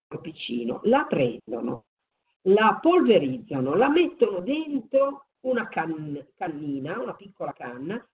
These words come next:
e la insufflano, la sparano nelle mucose nasali degli altri bambini, provocando una forma molto attenuata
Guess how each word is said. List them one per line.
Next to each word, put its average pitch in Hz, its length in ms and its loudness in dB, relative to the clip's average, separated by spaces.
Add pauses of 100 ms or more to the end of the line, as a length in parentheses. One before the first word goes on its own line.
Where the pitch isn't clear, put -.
(120)
e 254 160 -2
la 220 320 -6
insufflano, 190 1040 -12
la - 220 -8
sparano 208 540 -6
nelle 196 260 -4
mucose 214 460 -6
nasali 190 580 -6 (240)
degli 226 280 2
altri 135 300 -6
bambini, 135 600 -6 (560)
provocando 202 920 -2
una 180 320 -2 (100)
forma 156 420 -2
molto 240 420 -2
attenuata 139 800 -8